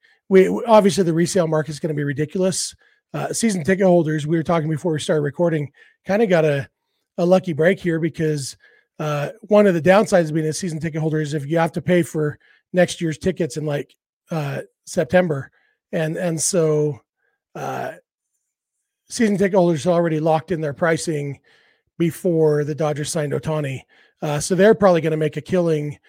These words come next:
on the, on the secondary market, any tickets that they're selling, because, uh,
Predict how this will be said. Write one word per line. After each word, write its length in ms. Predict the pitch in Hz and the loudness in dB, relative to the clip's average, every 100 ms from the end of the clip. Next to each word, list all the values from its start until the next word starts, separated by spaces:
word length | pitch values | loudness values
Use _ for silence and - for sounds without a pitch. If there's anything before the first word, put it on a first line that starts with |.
| _ _ _ | _ _ _
on 320 | 180 160 151 | -4 -2 -2
the, 240 | 147 139 196 | -4 -6 -4
on 160 | 180 | -2
the 240 | 156 147 143 | -2 -4 -6
secondary 560 | - 214 196 165 143 | 0 2 2 -2 -2
market, 400 | 147 151 151 147 190 | -4 -4 -4 -8 -6
any 180 | 160 | -6
tickets 320 | 143 170 151 - | -6 -8 -6 -10
that 100 | 120 | -10
they're 100 | 127 | -2
selling, 440 | 208 202 170 160 | 2 2 2 -4
because, 480 | 151 160 147 131 - - _ _ _ | -4 -4 -4 -6 -12 -20 _ _ _
uh, 340 | 160 143 143 | -8 -4 -4